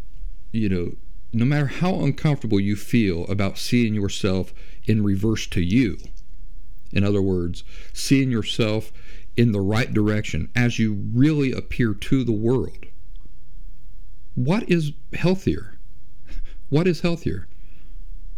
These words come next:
This d-, this emotional rejection, which is denial. We're talking about denial. So a per-,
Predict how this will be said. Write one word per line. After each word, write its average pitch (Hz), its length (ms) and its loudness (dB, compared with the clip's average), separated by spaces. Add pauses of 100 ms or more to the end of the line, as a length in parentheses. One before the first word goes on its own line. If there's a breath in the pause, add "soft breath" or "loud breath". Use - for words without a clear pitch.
(100)
This 117 180 2
d-, 107 320 -2
this 110 300 0
emotional 120 720 0 (180)
rejection, 104 800 2
which 101 140 0
is 101 120 0
denial. 101 580 0 (480 loud breath)
We're 131 60 4
talking 156 280 2
about 101 140 0
denial. 90 460 0 (640)
So 110 180 2
a 95 40 0
per-, 185 280 2